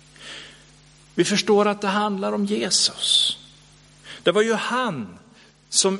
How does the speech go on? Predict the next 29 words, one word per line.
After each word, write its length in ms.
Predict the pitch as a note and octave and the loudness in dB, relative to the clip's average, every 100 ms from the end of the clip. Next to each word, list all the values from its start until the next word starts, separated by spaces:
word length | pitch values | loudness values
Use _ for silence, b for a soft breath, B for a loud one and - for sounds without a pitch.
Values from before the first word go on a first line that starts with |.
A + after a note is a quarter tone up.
| - | -2
i 300 | G#3+ A3+ A3 | -2 0 0
sitt 500 | - - G3+ G3+ - | 0 2 0 -2 0
liv 560 | F3+ G3+ G3+ F3 B2 B B | 2 4 2 2 -2 B B
levde 800 | D#3+ F#3 A3+ A#3 A3+ G#3 F#3+ A3+ | 0 2 2 -4 -8 -8 -6 -4
det 200 | F3+ D#3+ | -2 -4
fullkomliga 1000 | - F#3 E3+ B2+ - D3+ C#3+ D3 D3 D3 | -4 -6 -6 -8 -4 -2 -2 -4 -2 -2
liv 420 | C#3 B2+ B2 A2+ | 0 0 0 -2
som 260 | - C3 B2 | -4 -4 -4
Fadern 640 | - E3 D#3+ - A#2+ C#3 | -2 -2 -2 -2 -2 0
vill 320 | B2+ A2+ G2+ | 2 2 0
att 160 | A2+ - | -4 -4
vi 60 | |
ska 220 | G#2 - G#2 | -4 0 0
leva. 640 | A#2 A2+ F#2 E2+ F#2 - - | 0 -2 -6 -6 -8 -8 -12
Och 280 | - - E3+ | -8 0 2
när 140 | F3+ | 2
han 400 | E3+ G#3+ G#3+ G3+ | -2 -2 -2 -2
ger 140 | F#3+ | -2
upp 280 | F3 D#3+ D#3+ - | -2 -4 -6 -6
andan 680 | F3+ E3 B2 A2+ B2 B2 A#2 B B | -6 -4 -6 -4 -4 -4 -8 B B
så 220 | - E3+ | -4 -4
rämnar 760 | D#3 G3+ F#3+ D3 D3 E3+ F3 | -2 -2 -2 -4 -4 -2 0
förlåten 1120 | E3 - F#3+ E3 B2+ A#2 B2 C3+ C3+ - C3+ C#3 | -2 2 4 4 2 0 0 2 0 0 0 0
i 40 | |
templet, 720 | C3 B2 F#2 D2+ - G2 - C#3+ | -2 -6 -6 -8 -12 -10 -2 2
och 180 | C3 | 4
vägen 500 | D3+ E3+ F#3 E3 D#3 | 4 2 2 0 -6
till 140 | D3+ D#3+ | -4 -2
det 120 | D#3 | -4